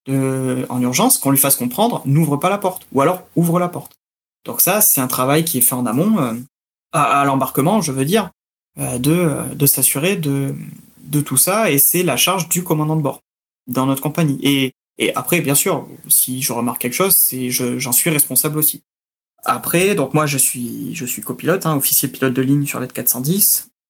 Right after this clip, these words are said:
et, euh, on va dire que la population, euh, de pilotes chez, chez Air Guyane,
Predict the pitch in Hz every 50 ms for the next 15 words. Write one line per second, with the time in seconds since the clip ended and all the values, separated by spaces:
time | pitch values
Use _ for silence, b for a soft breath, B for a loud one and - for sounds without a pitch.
0 | _ - - 151 170 190 185 175 143 131 127 127 123 139 131 135 135 131 147 170
1 | 175 170 - 139 135 - 147 139 - 139 139 131 127 - - 147 147 156 151 143
2 | 131 127 123 117 113 117 120 120 123 - - 131 135 135 - 143 - 123 - -
3 | - 135 139 151 147 - - - 127 123 120 117 113 113 104 - - - 117 127
4 | 135 135 123 135 139 160 175 180 180